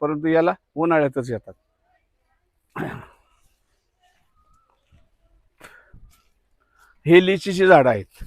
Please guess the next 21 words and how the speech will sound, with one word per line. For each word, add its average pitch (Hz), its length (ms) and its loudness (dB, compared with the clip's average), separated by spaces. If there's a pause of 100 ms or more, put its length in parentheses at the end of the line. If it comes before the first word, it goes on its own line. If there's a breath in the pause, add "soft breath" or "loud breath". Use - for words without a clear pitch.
(520)
ही 147 140 2
लिची 170 240 0
पण 180 180 0
लावलेली 175 480 4
आहे, 147 100 2
यालाही 165 220 0
पण 165 180 -4
अजून 170 300 -2
फळं 139 140 2
आलेली 143 320 0
नाहीत. 131 200 -6 (240)
ही 139 120 -6
लिची 147 260 -2
आहे, 135 220 2 (2000)
हे 151 160 -4
लिचीची 151 640 -4
बरीचशी 170 400 -4
झाडं 143 240 0
लावलेली 143 380 0
आहेत 123 120 -8
आम्ही, 131 160 -10